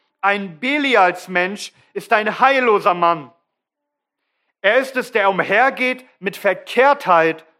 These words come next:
des Mundes.“ Sprüche sechzehn, Vers siebenundzwanzig: „Ein Belials Mann gräbt nach Bösem, und auf seinen Lippen ist es wie brennendes Feuer.“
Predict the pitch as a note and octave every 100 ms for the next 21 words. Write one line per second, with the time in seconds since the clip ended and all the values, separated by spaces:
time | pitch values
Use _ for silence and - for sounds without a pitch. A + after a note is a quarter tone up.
0 | _ D#3 F#3 F#3 D#3 A2 - _ _ _
1 | _ _ _ _ _ _ _ _ _ _
2 | _ _ _ _ - - G3+ G#3+ A3 D#3
3 | A3+ A#3+ - - G#3 G3 - F#3+ - G#3+
4 | G#3+ G#3 F#3+ - F#3+ F#3 - A2+ _ _
5 | _ _ _ _ _ _ - G3 G3 E3+
6 | - A3+ C#4+ C#4+ A3+ F#3 F#3 - F#3 F#3
7 | F#3 G3+ A3+ - _ _ - E3+ A3 C4
8 | C4 F#3+ F#3 F3+ D3 B2+ G#3 A#3+ B3 D#3
9 | D3 A#2+ A#2 _ _ G3+ G3+ G#3 - G3
10 | A3+ A#3+ A3 G3+ F#3+ B3 - A3 G#3 A3
11 | - A3 - F#3 D3 F#3 G3 A#3+ A3+ F#3
12 | - - - G3 F#3+ D3+